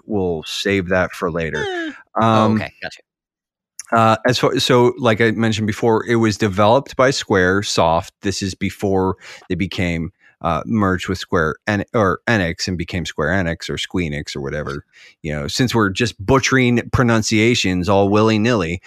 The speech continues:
Speaker 1: um,
Speaker 2: <laughs>
Speaker 1: y-, you know,
Speaker 2: Enix.
Speaker 1: it's En-, Enix, Enix. <laughs> Fuck noises. Um,
Speaker 2: When a vowel is the first letter. <laughs>
Speaker 1: I hate you. Um,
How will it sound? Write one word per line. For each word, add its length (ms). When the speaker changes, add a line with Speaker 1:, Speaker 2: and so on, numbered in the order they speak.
Speaker 1:
um, 360
Speaker 2:
<laughs> 540
Speaker 1:
y-, 200
you 200
know, 300
Speaker 2:
Enix. 280
Speaker 1:
it's 240
En-, 580
Enix, 520
Enix. 1500
<laughs> 140
Fuck 280
noises. 600
Um, 340
Speaker 2:
When 160
a 80
vowel 640
is 160
the 120
first 500
letter. 340
<laughs> 120
Speaker 1:
I 60
hate 260
you. 260
Um, 320